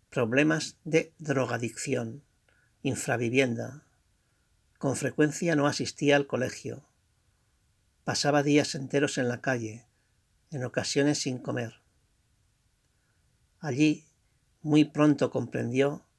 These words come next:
que la vida era dura, que tenía que ser fuerte. Aprendió a ocultar su miedo.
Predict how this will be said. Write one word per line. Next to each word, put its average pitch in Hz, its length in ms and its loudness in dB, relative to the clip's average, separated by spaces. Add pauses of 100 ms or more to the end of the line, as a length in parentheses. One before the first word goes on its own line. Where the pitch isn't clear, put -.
(140)
que 135 140 -2
la 120 100 0
vida 139 480 0
era 135 260 4
dura, 120 460 -2 (1080)
que - 120 -4
tenía 143 440 4
que 120 100 -6
ser 135 200 0
fuerte. 123 600 -6 (1800)
Aprendió 139 760 0
a 139 160 0
ocultar 123 480 -2
su - 200 -6
miedo. 123 540 -4